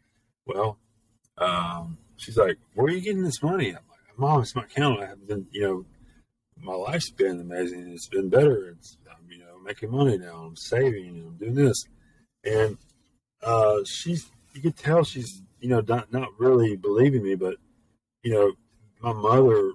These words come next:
you know, has my back at all times, and she, she fin-, you know, he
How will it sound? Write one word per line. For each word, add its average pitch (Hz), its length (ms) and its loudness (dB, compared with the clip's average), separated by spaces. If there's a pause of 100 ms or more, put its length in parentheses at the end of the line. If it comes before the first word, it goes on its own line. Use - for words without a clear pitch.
(180)
you 107 80 -12
know, 104 140 0
has 117 300 2
my 107 80 -6
back 113 340 2
at 95 100 -14
all 101 340 0
times, 123 380 0
and 92 120 -14
she, 135 400 -4 (880)
she - 240 -14
fin-, 127 420 0
you 117 200 2
know, 113 60 2
he 131 240 -6